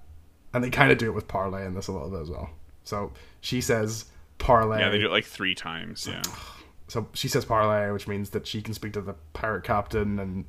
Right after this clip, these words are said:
Speaker 1: won't be hurt by any of the, the pirates by way of the pirate code, right? She's fucking done them, right? They, Jack meets the old pirate with the dreadlocks and sticks his arm through the bars, and he, it turns into a skeleton arm,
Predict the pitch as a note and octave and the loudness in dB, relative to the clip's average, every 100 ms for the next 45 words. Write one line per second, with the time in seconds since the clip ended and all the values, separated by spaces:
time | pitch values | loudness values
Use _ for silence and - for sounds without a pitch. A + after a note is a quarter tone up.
0 | - G#2+ G#2+ A2 A2+ G2 G2 G#2+ G2+ G2+ | -4 -4 -2 -2 -2 -4 -2 0 0 -2
1 | G2+ G2+ F#2+ F#2+ F#2+ - - - - A2 | -4 -6 -8 -8 -8 -10 -14 -8 0 0
2 | G2+ G2 - - - - - - A2 G2 | 0 -2 -6 -6 -8 -10 -12 -6 -2 -2
3 | G#2 G2+ G2 G2 - G2 G2 E2+ G#2+ F2+ | -2 -2 -4 -6 -6 -4 -4 -6 -6 -4
4 | F#2 F#2+ E2+ - G#2+ - G2+ G2 F#2+ E2 | -6 -8 -8 -8 -6 -4 -2 -2 -4 -6
5 | E2 - - - - - - A2 G#2+ G#2+ | -8 -8 -10 -10 -12 -14 -4 -2 0 -2
6 | - - - - - - - A#2 A2+ - | -4 -12 -18 -16 -14 2 6 6 4 -4
7 | - - - - A2+ A2 - - - - | -14 -20 -16 -4 -2 -2 -4 -8 -10 -10
8 | - A2 F#2+ A2+ A2+ - A#2 G#2+ G#2+ G#2+ | -2 0 2 0 -2 -2 0 2 2 0
9 | A2 G#2+ G#2 G#2+ G2+ G#2 G2 - - - | -2 -2 0 2 2 2 0 -2 -4 -6
10 | - - - - - G#2+ G2+ - B2 - | -10 -20 -20 -20 -8 -2 -2 0 -2 0
11 | G#2+ G#2 G2+ A2 G2+ G#2 G2+ G2+ F#2+ G2 | 0 0 0 0 0 2 2 2 -2 -4
12 | F#2+ - - G#2+ A#2 G#2 G#2+ G2+ G2 - | -6 -6 -6 -2 0 0 -2 -2 -4 0
13 | A2+ G#2 G2+ F#2+ F2 F#2+ | 2 2 0 -4 -6 -6